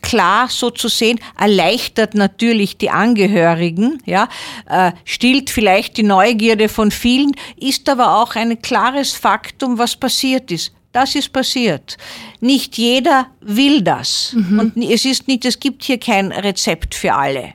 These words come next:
Speaker 1: Man muss selber damit umgehen können. Und wenn jemand gewissermaßen seinen Selbstmordversuch verschweigen will, kann man ihn auch nicht daran hindern, das zu tun.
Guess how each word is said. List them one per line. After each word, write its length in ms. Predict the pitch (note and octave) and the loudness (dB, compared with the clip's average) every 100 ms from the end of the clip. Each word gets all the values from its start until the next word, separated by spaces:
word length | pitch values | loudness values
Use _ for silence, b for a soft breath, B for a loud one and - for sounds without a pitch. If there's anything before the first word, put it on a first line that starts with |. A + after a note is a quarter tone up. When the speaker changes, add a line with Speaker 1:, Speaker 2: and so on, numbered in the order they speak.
| B B B B G3+ | B B B B 0
Speaker 1:
Man 120 | G#3+ | 2
muss 280 | B3 B3 - | 2 0 0
selber 500 | G#3 A#3 A#3+ A#3+ A3+ | 0 2 2 2 2
damit 380 | A#3 A3+ A#3 | 0 0 0
umgehen 540 | B3+ C4+ B3+ G#3 F#3 F3+ | -2 0 2 2 0 -2
können. 460 | G3 E3+ D#3+ D3+ - B B - | -2 0 0 -4 -6 B B -2
Und 320 | A3 G3+ - | 0 0 -2
wenn 300 | G3 G#3+ A3+ | -2 2 2
jemand 500 | A3 A#3 A#3+ A#3+ - | 2 2 0 0 -4
gewissermaßen 800 | A#3 A#3 - A3 G#3 E3 E3+ A#3 | -2 -2 0 0 2 0 0 -2
seinen 340 | A3 G#3+ G#3 G#3 | 0 2 2 2
Selbstmordversuch 1300 | - F#3+ A3 - A3 G#3 G3+ G3+ - G#3 - B3 A#3+ | 0 0 -2 -6 -2 2 0 -2 -4 -2 -2 -4 -4
verschweigen 1000 | - F#3 - - E3 E3 F#3+ G#3 A#3 G3+ | -2 -2 -2 -2 0 2 2 2 2 4
will, 280 | A#3 C4 C#4+ B B B | 4 4 0 B B B
kann 340 | - G#3 A3 A#3 | -4 -2 0 0
man 240 | G#3+ A3+ | 0 2
ihn 160 | A#3 A3+ | 2 0
auch 460 | - F#3+ C4 - | 2 4 2 2
nicht 300 | G#3+ F3+ - | 2 2 0
daran 360 | F3 E3+ E3 F3+ | 0 2 2 0
hindern, 680 | D#3+ A3 G3 F3+ D#3+ C#3 - b b | 4 6 6 6 2 -2 -10 b b
das 240 | F#3+ F3+ - | 0 0 0
zu 140 | G#3 | -4
tun. 480 | - - A3 F#3 | -4 0 2 2